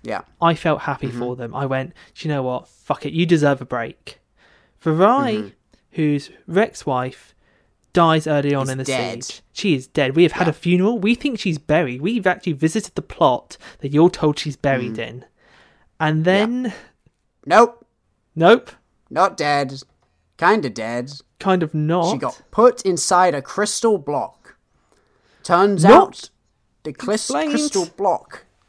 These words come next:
Speaker 1: had healing powers, which is weird.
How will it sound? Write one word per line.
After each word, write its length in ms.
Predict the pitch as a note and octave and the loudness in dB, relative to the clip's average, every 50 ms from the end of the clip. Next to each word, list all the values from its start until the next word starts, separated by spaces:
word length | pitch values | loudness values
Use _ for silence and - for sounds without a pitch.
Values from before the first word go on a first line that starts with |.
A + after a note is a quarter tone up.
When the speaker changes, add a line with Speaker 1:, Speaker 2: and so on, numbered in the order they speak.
| _ _ _ _ | _ _ _ _
Speaker 1:
had 320 | - - C#3 D3 D#3+ D#3+ E3 E3 C#3+ - | -4 -2 0 0 0 0 -4 -6 -2 0
healing 340 | A3 C#4 D#4 C#4+ A3 F#3+ D3+ | 2 2 4 2 0 0 -2
powers, 640 | D3 D3 C3 B2 B2 C3 E3+ A3 A#3 - - - - _ _ _ _ _ _ _ _ _ _ _ _ _ _ _ _ _ | 0 0 0 0 0 -2 -6 -8 -10 -14 -16 -18 -20 _ _ _ _ _ _ _ _ _ _ _ _ _ _ _ _ _
which 140 | C#3 B2+ A#2+ | -10 -10 -8
is 120 | B2 G#2+ | -10 -10
weird. 460 | G#2 A2+ D#3 E3+ E3+ E3 F#3 G#3 G#3+ | -6 -4 -2 0 0 0 0 0 -2